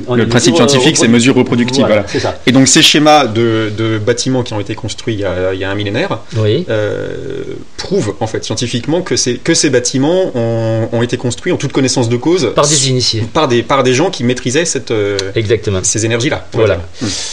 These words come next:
Speaker 1: Et donc, euh, là, par exemple, c'est encore le, la même, toujours la même bâtisse, mais avec des, d'autres phénomènes, plus détaillés. C'est des réseaux Perret aussi, mais alors des petites lignes, euh, que j'ai relevées.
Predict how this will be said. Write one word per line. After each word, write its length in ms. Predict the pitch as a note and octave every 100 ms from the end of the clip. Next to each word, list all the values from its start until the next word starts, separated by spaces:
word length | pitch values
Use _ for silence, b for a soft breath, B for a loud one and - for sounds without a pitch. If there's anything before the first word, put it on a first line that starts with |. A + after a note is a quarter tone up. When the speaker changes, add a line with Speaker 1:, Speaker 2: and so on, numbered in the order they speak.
| B - G2+
Speaker 1:
Et 40 |
donc, 180 | C3 C#3
euh, 800 | C3+ B2 B2 A#2+ A#2 A#2 A2+ A2
là, 140 | G#2+
par 160 | - A2+
exemple, 260 | G#2+ B2 -
c'est 120 | A2
encore 300 | G#2 B2+ A2
le, 120 | G#2+
la 120 | G#2
même, 240 | A2 A#2+ A2+
toujours 220 | G2+ F#3
la 60 | F3
même 140 | C#3+
bâtisse, 380 | A2+ G#2+ C3+ A#2
mais 80 | G#2
avec 180 | G#2+
des, 120 | G2+ A#2
d'autres 400 | A#2 B2+ D3+ A2+
phénomènes, 640 | - G2+ F#2+ C3 E3+ G3+ G3+ B -
plus 120 | A#2+
détaillés. 400 | A2 G#2+ G#2 A2+
C'est 140 | F#3 F#2+
des 120 | F#2+
réseaux 280 | F#2+ F#2+ G2
Perret 340 | F#2 G#2 B2+
aussi, 240 | B2 - A#2
mais 100 | G2+
alors 140 | F#2+
des 100 | F#2
petites 340 | F2+ G#2+ G#2+
lignes, 340 | A2+ G#2+ A2+ G#2+
euh, 220 | F#2 F#2 F#2+ B B B -
que 100 | G2+
j'ai 140 | F#2+
relevées. 560 | G2+ G2+ G2+ A2 D3+ G3